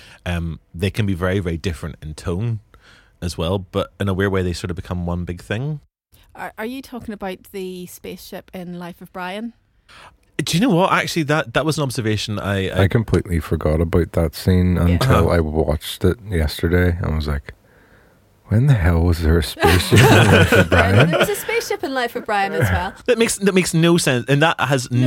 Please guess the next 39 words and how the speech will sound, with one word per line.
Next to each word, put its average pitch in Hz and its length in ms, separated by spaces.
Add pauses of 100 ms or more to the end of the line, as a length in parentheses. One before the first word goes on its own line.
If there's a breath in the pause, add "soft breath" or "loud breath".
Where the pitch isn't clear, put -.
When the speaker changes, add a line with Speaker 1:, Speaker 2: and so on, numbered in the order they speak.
(160)
Speaker 2:
No. 170 80
Speaker 1:
purpose - 340
in 104 100
being 90 280
there. 82 160
And 95 160
well, 107 160
that, 113 180
that 135 220
makes 120 240
no 104 120
sense 92 360
within 90 220
the 87 60
context 82 540
of 85 160
that 80 180
film, 104 320
in 110 100
the 110 60
same 120 220
way 98 120
that 80 160
this 98 220
makes 87 220
no 82 80
sense 78 340
within 80 200
the 73 40
context 78 460
of - 80
Casino 80 400
Speaker 2:
Yeah. 71 60
Speaker 1:
Royale. 85 440 (520 loud breath)
Is 135 220
this, - 420 (480)
you 120 100
know, 101 160 (400)
I, - 140